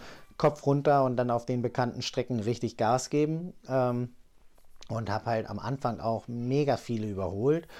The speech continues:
Und, äh, wir hatten damals drei Runden und da war es dann so, dass ich nicht hundertprozentig wusste am Anfang, auf welcher Position ich bin, weil es sich dann schon so ein bisschen vermischt hat.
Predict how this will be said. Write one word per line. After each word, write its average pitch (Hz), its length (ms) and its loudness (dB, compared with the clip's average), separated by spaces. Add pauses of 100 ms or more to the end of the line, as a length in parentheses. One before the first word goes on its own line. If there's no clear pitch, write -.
(380)
Und, 127 640 4
äh, 113 260 0
wir 117 120 0
hatten 117 160 -6
damals 110 500 0
drei 117 340 0
Runden 160 520 0 (220)
und 120 360 -4
da 110 120 0
war 120 140 2
es 123 100 -4
dann 120 180 -2
so, 127 200 0
dass 123 180 -2
ich 120 100 -2
nicht 123 200 -4
hundertprozentig 131 840 0
wusste 139 360 2
am 98 140 -2
Anfang, 113 560 -4
auf 104 280 -6
welcher 120 220 0
Position 120 560 2
ich 120 160 -4
bin, 104 240 -4
weil 101 100 -4
es - 160 -6
sich 107 140 -6
dann 110 160 -4
schon 120 200 -4
so 110 60 -4
ein 110 80 -4
bisschen 113 240 -4
vermischt 110 400 -4
hat. 117 160 -4